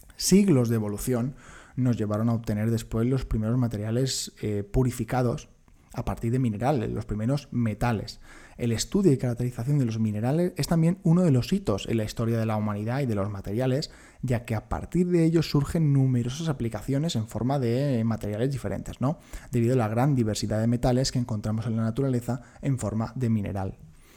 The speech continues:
Cuando surge la alquimia y va evolucionando hacia la química, ya se está generando la creación de materiales sintéticos, materiales que no existen en la naturaleza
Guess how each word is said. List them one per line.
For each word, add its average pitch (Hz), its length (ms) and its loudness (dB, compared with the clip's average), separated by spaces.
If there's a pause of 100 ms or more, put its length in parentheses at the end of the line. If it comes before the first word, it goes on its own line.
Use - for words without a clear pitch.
(520)
Cuando 135 260 2
surge 226 280 0
la 214 80 2
alquimia 123 680 2 (220)
y 113 340 2
va 120 100 0
evolucionando 127 600 2
hacia 95 200 -8
la 92 100 -10
química, 147 520 -2 (300)
ya 143 500 0
se 135 160 -6
está 123 260 -6
generando 120 540 -2
la 117 240 0
creación 123 640 -4
de 131 100 -4
materiales 117 580 -4
sintéticos, 110 880 -4
materiales 113 500 -4
que 123 180 -2
no 143 300 4
existen 135 460 0
en 113 80 4
la 113 60 4
naturaleza 113 600 -4